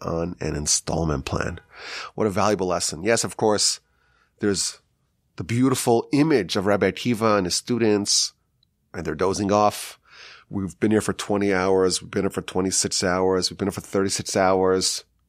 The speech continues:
People are tired. People are cranky.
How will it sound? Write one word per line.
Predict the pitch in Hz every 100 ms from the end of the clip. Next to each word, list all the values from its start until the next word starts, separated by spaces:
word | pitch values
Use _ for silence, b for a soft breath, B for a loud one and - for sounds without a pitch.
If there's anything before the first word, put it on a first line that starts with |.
| _ _ _ _ -
People | 104 104 95
are | 95
tired. | - 101 98 98 95 95 - b b b -
People | 113 104
are | 95
cranky. | - 139 131 123 127 117